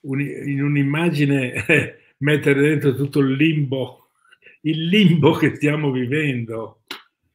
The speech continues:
Eh, n-, non so perché.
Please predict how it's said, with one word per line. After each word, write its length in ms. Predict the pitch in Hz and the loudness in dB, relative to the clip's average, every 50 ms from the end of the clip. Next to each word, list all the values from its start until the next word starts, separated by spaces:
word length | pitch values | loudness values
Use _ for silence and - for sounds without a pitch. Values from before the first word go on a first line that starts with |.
| _ _ _ _ _ | _ _ _ _ _
Eh, 460 | - - 139 143 143 143 143 139 135 - - _ _ _ _ _ _ _ _ _ _ _ _ _ _ _ _ _ _ _ _ _ _ 147 _ _ _ _ _ _ _ _ _ _ _ _ _ _ _ _ _ _ _ _ - | -14 -10 -6 -4 -2 -2 -2 -2 -4 -6 -14 _ _ _ _ _ _ _ _ _ _ _ _ _ _ _ _ _ _ _ _ _ _ _ _ _ _ _ _ _ _ _ _ _ _ _ _ _ _ _ _ _ _ _ -14
n-, 320 | 160 160 - - - 170 | -12 -10 -8 -8 -6 -6
non 140 | 170 170 170 | -4 -4 -4
so 200 | - - 220 185 | -4 -6 -6 -8
perché. 640 | - 190 151 123 - - - 95 90 - - _ _ | -4 -4 -4 -4 -4 -8 -10 -10 -10 -12 -16 _ _